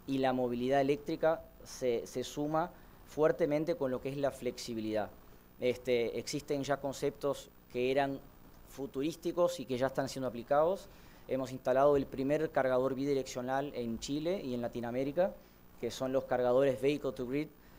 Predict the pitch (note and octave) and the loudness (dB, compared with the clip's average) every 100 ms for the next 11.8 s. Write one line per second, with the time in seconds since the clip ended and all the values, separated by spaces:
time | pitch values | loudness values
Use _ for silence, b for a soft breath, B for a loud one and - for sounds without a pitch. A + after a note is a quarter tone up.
0 | B B - B2 C#3 C#3+ D#3 D#3 C3+ C#3 | B B -2 0 6 6 6 -2 -4 -2
1 | B2+ C3+ D3+ D#3 D3 C#3 - B2+ B2 C3 | 0 2 2 0 -2 -2 -4 -4 0 4
2 | C#3+ D3+ - A#2 A2+ A#2 C#3 D#3 - B | 4 4 0 0 0 4 4 4 -2 B
3 | B B - B2 - - A#2+ A#2 G#2+ - | B B -4 -4 -4 -4 0 0 -2 -4
4 | A2+ - - G#2+ C3 C#3 C3+ C3+ C#3+ C#3+ | -6 -8 -12 0 4 4 4 2 2 2
5 | C3+ - C3 A#2+ A#2 B B B - C3 | -2 2 2 2 -4 B B B -2 0
6 | C#3 D3+ D3+ C#3 - - - D3 C#3+ B2+ | 2 2 0 0 2 2 4 2 4 2
7 | C3 B2+ C#3 D#3+ D#3 D#3 D#3 D3+ C#3 C#3 | 4 4 6 4 2 2 2 0 -2 -2
8 | - D#3 - D3 C#3 C3+ C3+ C#3+ D3 D#3+ | 0 -4 -2 -2 -2 -2 0 0 2 2
9 | F#3 - B B - - C#3 C3+ D3+ - | 2 -2 B B -20 -6 2 2 2 -4
10 | - C3+ D3 - D#3 D3+ C#3+ C#3+ - D#3 | 0 4 4 4 0 0 -4 -8 -8 -6
11 | E3 D#3+ C#3 B2+ B2+ A#2 F#2 | -2 2 2 4 2 -2 -6